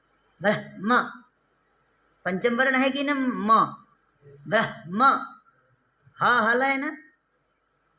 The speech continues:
ब्रह्मा बोलते हो, ब्रह्मा। अब कुछ तो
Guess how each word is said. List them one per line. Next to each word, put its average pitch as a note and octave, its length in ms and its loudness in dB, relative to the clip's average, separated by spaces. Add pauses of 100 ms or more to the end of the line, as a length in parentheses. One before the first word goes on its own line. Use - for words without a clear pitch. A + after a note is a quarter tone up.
(280)
ब्रह्मा D#3+ 560 0 (640)
बोलते G3 240 -6
हो, A3 80 -6 (400)
ब्रह्मा। G3 640 0 (1400)
अब E3 100 -10
कुछ F#3+ 220 -6
तो A3 100 0